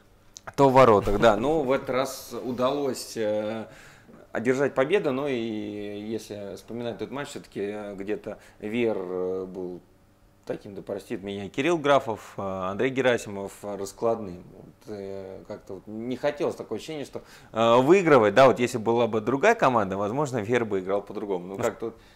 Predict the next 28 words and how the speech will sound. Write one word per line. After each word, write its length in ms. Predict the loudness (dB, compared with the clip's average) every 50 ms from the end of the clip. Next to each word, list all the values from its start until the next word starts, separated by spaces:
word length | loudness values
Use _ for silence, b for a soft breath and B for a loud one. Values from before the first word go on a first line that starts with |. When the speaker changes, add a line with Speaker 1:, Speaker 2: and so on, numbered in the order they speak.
| b b b b _ -12
Speaker 1:
на 180 | -8 -6 -6 -4
Веер 300 | -4 -4 -4 -6 -6 -6
достаточно 440 | -6 -8 -8 -8 -10 -12 -12 -12 -10
пресно. 440 | -6 -6 -6 -6 -8 -10 -16 -20 -18 -10 -8
Speaker 2:
Но 60 | -4
в 40 | 0
то 100 | 2 2
же 80 | 4 4
время 480 | 6 4 6 6 6 6 6 6 4
в 80 | 4 2
концовке 580 | 2 2 2 2 0 0 0 -4 -8 -8 -8 -10 -14 -6 -2
Космос, 420 | -2 -2 -2 -2 -8 -10 -10 -10 -8
э, 300 | -6 -6 -6 -6 -8 -10 B B B B B B B B B B -20 -20 -18 -12
смог, 340 | -4 -2 -2 -2 -2 -2 -4
э, 160 | -2 -2 0
выиграть, 400 | 2 2 2 2 2 0 -2 0
да, 280 | 0 0 0 0 -2 -6 -10 -18 _ -10
там 320 | -10 -10 -10 -10 -12 -8 -4
Лебедев 520 | -2 -2 -2 -2 -4 -8 -10 -12 -12 -12
и 280 | -12 -10 -10 -10 -12 -12
Назаритян 540 | -10 -8 -6 -4 -6 -4 -2 -2 -2 -2 -4 -8 b b b b b b _ _
последнюю 600 | -8 -8 -6 -6 -8 -8 -8 -8 -8 -10 -10 -10
десятиминутку 800 | -12 -12 -10 -8 -8 -6 -6 -6 -8 -10 -12 -14 -12 -12 -12 -12 -12
три 120 | -10 -10
мяча 240 | -10 -8 -8 -8 -6
забили 420 | -6 -8 -6 -6 -6 -6 -8 -10 -12 _ _ b b b b b b _
и 140 | -8 -8 -6
принесли 640 | -6 -6 -6 -6 -6 -4 -2 0 0 0 0 -4